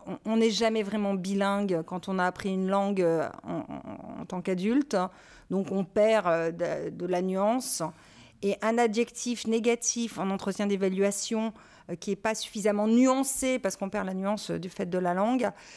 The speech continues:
ça peut, ça peut être assez, euh, scary. Donc, les gens ont peur. Et, euh, mais généralement, ça passe. C'est-à-dire que c'est, au début, je dis, « Oula, ouh, qu'est-ce qu'elle veut ? » Et puis, en fait, ils savent que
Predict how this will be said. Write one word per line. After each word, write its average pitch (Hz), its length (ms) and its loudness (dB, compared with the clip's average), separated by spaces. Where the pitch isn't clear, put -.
ça - 200 0
peut, 294 320 4
ça - 160 -2
peut - 140 -2
être - 220 0
assez, 370 540 2
euh, 254 240 8
scary. 208 760 0
Donc, 226 260 0
les 254 120 2
gens 294 140 8
ont 262 100 6
peur. 190 500 6
Et, 190 220 4
euh, 175 560 4
mais 254 120 4
généralement, 311 340 2
ça 339 160 2
passe. 269 480 2
C'est-à-dire 208 260 -2
que 240 60 -10
c'est, 208 340 6
au 196 100 -2
début, 226 300 2
je 269 80 4
dis, « 196 80 -2
Oula, 226 360 6
ouh, 415 240 12
qu'est-ce - 160 -2
qu'elle 220 180 4
veut ? » 294 200 4
Et - 20 -18
puis, 247 140 2
en 240 80 4
fait, 339 200 0
ils 277 80 -2
savent 311 320 0
que 254 340 2